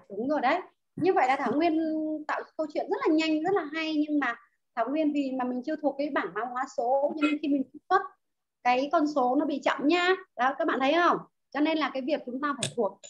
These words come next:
cái bảng mã hóa số ấy là rất là cần thiết nha. Đây, cô cảm ơn Thảo Nguyên.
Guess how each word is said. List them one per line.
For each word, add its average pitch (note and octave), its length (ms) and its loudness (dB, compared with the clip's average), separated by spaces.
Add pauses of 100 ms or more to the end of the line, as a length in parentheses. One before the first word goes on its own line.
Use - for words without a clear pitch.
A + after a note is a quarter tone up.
(100)
cái G#3+ 80 -6
bảng E3+ 340 -4
mã G3 100 -4
hóa A3 260 -4 (100)
số G#3+ 220 -2
ấy E4 140 2 (180)
là G3 140 -6
rất F#4+ 160 2
là B4 160 4
cần A3+ 180 2
thiết F4 220 0
nha. E4+ 300 4 (720)
Đây, C4+ 260 4
cô C4 80 -4
cảm C4+ 220 2
ơn D4+ 160 0
Thảo G3 140 -2
Nguyên. C4 460 2